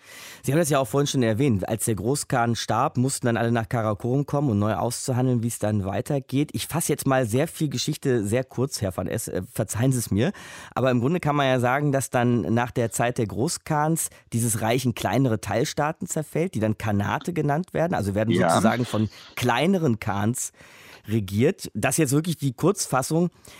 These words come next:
Speaker 1: Und dann im Laufe der Jahrhunderte werden diese kleineren Khanate nach und nach irgendwie aufgerieben oder in andere Reiche integriert. Was würden Sie denn aber sagen, was ist von diesem großen Reich des Mittelalters übrig geblieben?
Speaker 2: Von dem großen Reich ist übrig geblieben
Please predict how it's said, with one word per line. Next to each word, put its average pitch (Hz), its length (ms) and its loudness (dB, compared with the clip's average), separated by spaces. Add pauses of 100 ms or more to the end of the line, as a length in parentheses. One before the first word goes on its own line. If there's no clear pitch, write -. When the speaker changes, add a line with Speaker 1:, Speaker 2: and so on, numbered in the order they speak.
(120)
Speaker 1:
Und 120 180 0
dann 139 120 6
im 139 100 4
Laufe 131 240 4
der 139 120 4
Jahrhunderte 147 540 2
werden 135 240 2
diese 131 280 2
kleineren 147 580 0
Khanate 127 420 0
nach 120 300 2
und 117 220 0
nach 120 580 0
irgendwie 120 400 0 (120)
aufgerieben 117 760 0
oder 113 260 2
in 104 160 2
andere 110 440 0
Reiche 98 320 -2
integriert. 101 640 -4 (200)
Was 117 160 -2
würden 170 200 2
Sie 180 100 0
denn 147 100 0
aber 139 200 2
sagen, 147 360 0 (260)
was 147 200 -2
ist 160 100 -2
von 147 140 2
diesem 123 280 0
großen 156 640 2
Reich 113 500 0 (440)
des 110 180 0
Mittelalters 120 800 0
übrig 101 300 -4
geblieben? - 360 -10 (480)
Speaker 2:
Von 139 200 2
dem 131 120 2
großen 147 400 0
Reich 110 220 2
ist - 160 -4
übrig 165 320 2
geblieben 143 400 0